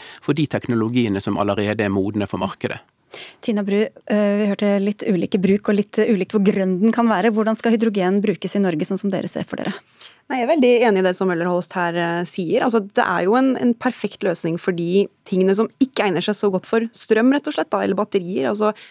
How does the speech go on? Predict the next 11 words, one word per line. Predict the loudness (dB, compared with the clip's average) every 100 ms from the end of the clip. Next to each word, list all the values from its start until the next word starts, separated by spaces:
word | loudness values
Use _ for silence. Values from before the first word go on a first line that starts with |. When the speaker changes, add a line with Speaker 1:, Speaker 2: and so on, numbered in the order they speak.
| _ 0
Speaker 3:
tungtransport | 2 2 0 -4 -4 -2 -2
er | -2
en | 0
løsning, | -2 0 0 0 2
maritim | 2 2 0 0 -2
sektor | -2 0 -2
ikke | 0 2
minst, | 2 2 0
også | -2 -2 0
svære | 0 0
industri, | 0 0 0 -2 -2 -2